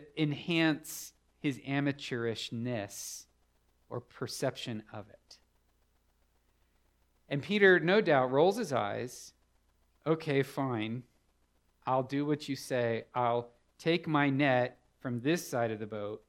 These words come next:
to that side of the boat." It was probably a matter of this far. "Whatever you say, I'll do it to humor you." And the net caught so many fish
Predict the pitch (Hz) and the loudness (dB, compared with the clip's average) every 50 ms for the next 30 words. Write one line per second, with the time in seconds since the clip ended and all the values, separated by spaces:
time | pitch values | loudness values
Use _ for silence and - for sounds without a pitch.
0 | _ _ _ _ _ _ _ - - 123 113 117 123 120 117 113 - - - 104 | _ _ _ _ _ _ _ -6 -4 -4 0 0 2 2 2 0 -2 -6 -8 -8
1 | 95 95 95 104 98 - - - - - _ _ _ _ _ _ _ _ _ _ | -8 -8 -12 -16 -20 -20 -20 -20 -20 -20 _ _ _ _ _ _ _ _ _ _
2 | _ _ _ _ _ _ - 135 120 - - - - 165 160 170 175 156 160 160 | _ _ _ _ _ _ -10 -10 -10 -10 -4 2 4 4 4 4 2 2 2 4
3 | 156 147 139 135 131 131 135 139 139 139 139 131 117 123 117 110 - - - - | 4 4 4 4 2 2 2 2 2 2 2 0 0 -2 -4 -6 -10 -20 -20 -20
4 | _ _ _ _ _ _ _ _ - 131 143 139 - - - - - 120 98 85 | _ _ _ _ _ _ _ _ -4 -2 -2 -2 -2 -8 -10 -6 -4 -4 -4 -6
5 | - - - _ _ _ _ _ _ _ _ _ _ _ _ _ _ _ _ _ | -8 -16 -18 _ _ _ _ _ _ _ _ _ _ _ _ _ _ _ _ _
6 | _ _ _ _ _ _ _ _ _ _ _ _ _ _ _ _ _ - 123 117 | _ _ _ _ _ _ _ _ _ _ _ _ _ _ _ _ _ -8 -4 -2
7 | 120 131 135 139 143 143 139 135 131 127 - - - 95 95 98 101 113 123 127 | 0 2 2 2 2 2 2 0 -2 -4 -6 -10 -14 -14 -12 -6 -2 -2 0 2
8 | 135 143 147 147 143 - 131 107 - - 127 113 104 92 95 - - - _ _ | 4 4 4 4 2 -2 -10 -10 -8 -8 -8 -6 -6 -8 -10 -12 -16 -20 _ _
9 | _ _ _ _ _ _ _ _ _ _ _ _ _ _ _ _ _ _ _ _ | _ _ _ _ _ _ _ _ _ _ _ _ _ _ _ _ _ _ _ _
10 | _ _ _ _ _ _ _ _ _ _ _ _ _ _ _ _ _ _ _ _ | _ _ _ _ _ _ _ _ _ _ _ _ _ _ _ _ _ _ _ _
11 | _ _ _ _ _ _ _ _ _ _ - 160 151 147 139 139 135 131 143 156 | _ _ _ _ _ _ _ _ _ _ -2 0 0 0 0 0 0 2 2 2
12 | 175 180 - - _ _ - - - 151 147 139 135 131 - - - - - 151 | 0 0 -2 -8 _ _ -16 -4 0 2 4 6 6 4 2 -2 -10 -10 -6 -6
13 | 143 151 160 156 151 147 143 147 - - 131 120 110 104 - - - - - - | -4 -2 -2 0 0 -2 -2 -4 -4 -4 -4 -4 -4 -6 -8 -10 -10 -10 -10 -14